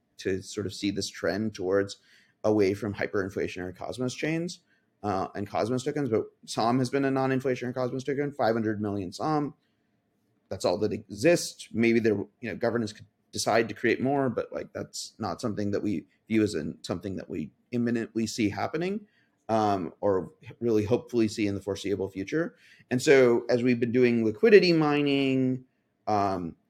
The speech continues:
uh, there's going to be some capability of using those, uh, tokens, community fund tokens, to also supplement staking returns. Um,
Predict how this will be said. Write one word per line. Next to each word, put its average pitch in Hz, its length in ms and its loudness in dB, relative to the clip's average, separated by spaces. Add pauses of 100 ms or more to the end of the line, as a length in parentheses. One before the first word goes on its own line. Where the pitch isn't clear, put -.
(500)
uh, 101 180 4
there's 110 300 2
going 143 240 6
to 135 80 4
be 123 160 2
some 123 200 2
capability 113 560 2
of 104 80 -2
using 113 440 2
those, 107 500 2 (160)
uh, 101 260 -2
tokens, 107 560 0
community 113 300 -2
fund 104 240 -4
tokens, 101 320 -6
to - 60 -8
also 92 200 -6
supplement 95 460 -6
staking 147 400 -2
returns. 127 600 -4 (420)
Um, 98 440 0